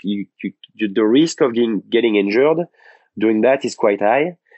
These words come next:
And there's no point for me to do that. But what we, what we've realized is by doing all the stuff that I'm doing now, like, so big jumps and the crazy descent and stuff like that, sometimes you can be at the bottom of something and in impact,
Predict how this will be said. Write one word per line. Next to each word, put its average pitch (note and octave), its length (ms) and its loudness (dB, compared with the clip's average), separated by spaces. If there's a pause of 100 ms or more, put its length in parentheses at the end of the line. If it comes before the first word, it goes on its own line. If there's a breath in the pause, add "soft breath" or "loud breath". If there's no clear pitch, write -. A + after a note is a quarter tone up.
(200 soft breath)
And G#2+ 140 0
there's A2 160 0
no C3 160 2
point C3 280 -2
for A2+ 180 0
me A#2 120 -2
to A#2 120 -8
do G#2+ 120 -2
that. G2+ 280 0
But G2+ 100 -2
what C3+ 240 2
we, B2 420 -2 (640 soft breath)
what A2 180 0
we've A2 180 0
realized A#2+ 500 2
is G#2+ 120 -6
by G#2+ 280 2
doing B2 500 0
all C#3+ 140 2
the C#3 100 0
stuff B2 260 -2
that G#2+ 100 0
I'm A2 140 -2
doing A2+ 240 0
now, A2+ 240 2
like, G2+ 160 -2
so G2+ 340 -4 (240)
big C#3 220 0
jumps A#2 440 0
and G2+ 300 -2 (440 loud breath)
the A2+ 380 -2
crazy C3+ 460 0
descent A#2 440 0
and G#2+ 100 -2
stuff C3 220 -2
like A#2+ 140 0
that, G#2+ 160 0
sometimes C#3 400 -2
you B2 80 -4
can A#2+ 220 -4
be B2 140 2
at A2+ 80 0
the A2+ 80 -2
bottom B2+ 320 2
of A2 80 -2
something C3 400 0
and A#2 80 0
in B2 120 0
impact, B2+ 580 0